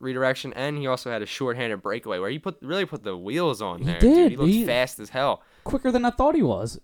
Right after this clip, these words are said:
Speaker 2: Dude, the pa-, the penalty kill's been awesome. We haven't let a goal up yet
Speaker 1: Yeah,
Speaker 2: in the
Speaker 1: I know.
Speaker 2: preseason.
Speaker 1: Yeah, the penalty kill's been
Speaker 2: Like,
Speaker 1: sweet.
Speaker 2: it hasn't been one of those things where, like, we're just killing penalties. Like, they're killing penalties, like, big time. Like,
Speaker 1: Yeah, they're also not versing.
Speaker 2: I
Speaker 1: Wait,
Speaker 2: know.
Speaker 1: wait until they get Kucherov,
Speaker 2: True.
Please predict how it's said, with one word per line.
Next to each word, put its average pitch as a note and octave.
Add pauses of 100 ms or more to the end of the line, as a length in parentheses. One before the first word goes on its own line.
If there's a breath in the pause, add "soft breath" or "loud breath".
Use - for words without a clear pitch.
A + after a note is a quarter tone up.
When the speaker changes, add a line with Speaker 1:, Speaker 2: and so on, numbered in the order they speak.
(120)
Speaker 2:
Dude, F3
the E3
pa-, -
the F3+
penalty A#3
kill's C3+
been C3+
awesome. D3+
We D#3+
haven't G3+
let D#4
a C3+
goal D3
up A2 (300)
yet A2
Speaker 1:
Yeah, B2+
Speaker 2:
in G#2+
the -
Speaker 1:
I -
know. F3
Speaker 2:
preseason. G2+ (300)
Speaker 1:
Yeah, C3
the A#2
penalty D3+
kill's C3+
been A#2+
Speaker 2:
Like, G#2+
Speaker 1:
sweet. F#3 (720 soft breath)
Speaker 2:
it E3
hasn't G#3
been G3+
one F#3+
of F#3+
those F3
things E3+
where, C#3
like, B2 (920)
we're C3
just C3
killing C3
penalties. B2 (120)
Like, B2+
they're E3+
killing C#3+
penalties, G#2
like, G#2+
big A2+
time. E2+ (240)
Like, A2+
Speaker 1:
Yeah, C3
they're D3+
also F3+
not C#3
versing. A#2+
Speaker 2:
I B2
Speaker 1:
Wait, -
Speaker 2:
know. -
Speaker 1:
wait E3+
until D#3+
they C#3+
get C3
Kucherov, G#2
Speaker 2:
True. C3